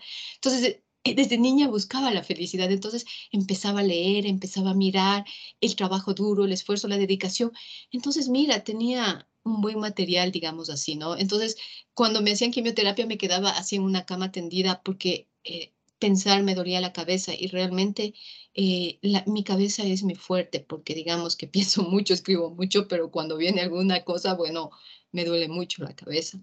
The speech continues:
Entonces, ahí, mira, yo, yo empezaba a mirar y decía, "Mira",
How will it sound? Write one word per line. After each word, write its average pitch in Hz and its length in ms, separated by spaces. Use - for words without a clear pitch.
Entonces, 254 560
ahí, 220 260
mira, 233 280
yo, 208 260
yo 233 220
empezaba 220 480
a - 20
mirar 202 360
y 220 80
decía, 202 380
"Mira", 214 380